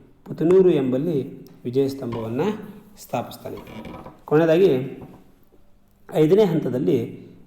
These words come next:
ಪ್ರತಾಪರುದ್ರನು ರಾಜಧಾನಿ ಕಟಕಿಗೆ ಮುತ್ತಿಗೆ ಹಾಕ್ತಾನೆ. ಹಾಗೂ ಆ ಒಂದು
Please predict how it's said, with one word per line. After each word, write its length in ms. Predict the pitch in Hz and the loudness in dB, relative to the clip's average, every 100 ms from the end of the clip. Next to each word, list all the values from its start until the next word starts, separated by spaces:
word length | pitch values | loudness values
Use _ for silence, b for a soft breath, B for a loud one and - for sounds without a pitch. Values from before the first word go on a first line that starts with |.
| _ | _
ಪ್ರತಾಪರುದ್ರನು 1080 | 135 139 170 175 147 131 139 147 113 - - - - | -4 0 2 0 -2 -2 -2 -2 -6 -12 -20 -18 -6
ರಾಜಧಾನಿ 440 | 120 120 120 113 | -4 -2 -4 -6
ಕಟಕಿಗೆ 480 | 143 131 175 180 170 | -4 -2 -2 0 0
ಮುತ್ತಿಗೆ 320 | 156 151 151 | 0 -2 -2
ಹಾಕ್ತಾನೆ. 540 | 143 - 143 143 165 - - - - - | -4 -6 -4 -4 -4 -8 -20 -20 -20 -16
ಹಾಗೂ 540 | - 123 143 117 - - - - _ _ _ - | -8 -6 -4 -6 -8 -16 -20 -20 _ _ _ -4
ಆ 140 | 127 | 0
ಒಂದು 460 | 120 117 113 110 | 0 -2 -4 -8